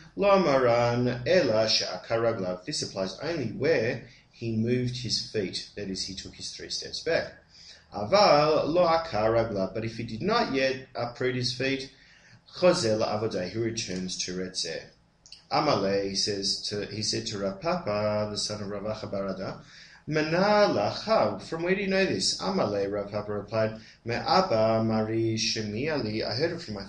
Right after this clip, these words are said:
father, my master, that, uh, Mari, Mari Merav, and my father, my master, heard it from Rav. Amar Rav Nachum Bar Yitzchak, Rav Nachum Bar Yitzchak said, Had Amra Nakar Raglav Chozer LaRosh, that which we said, if he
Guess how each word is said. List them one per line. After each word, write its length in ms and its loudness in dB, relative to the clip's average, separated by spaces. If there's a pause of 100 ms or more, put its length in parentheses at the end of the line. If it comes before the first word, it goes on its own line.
father, 320 -2
my 180 -4
master, 640 -4 (260)
that, 240 -4
uh, 380 0
Mari, 580 -4
Mari 380 -2
Merav, 760 -2
and 120 -8
my 120 -6
father, 380 -2
my 140 -4
master, 400 -2
heard 160 -4
it 120 -8
from 200 -6
Rav. 260 -8 (720)
Amar 360 2
Rav 160 -2
Nachum 340 -4
Bar 140 0
Yitzchak, 520 -2 (420)
Rav 160 -8
Nachum 320 -4
Bar 100 -6
Yitzchak 340 -10
said, 320 -8 (260)
Had 380 4
Amra 320 -2
Nakar 560 0
Raglav 440 -2
Chozer 320 0
LaRosh, 580 0 (380)
that 280 -2
which 220 -4
we 100 -6
said, 380 0
if 180 -8
he 380 -8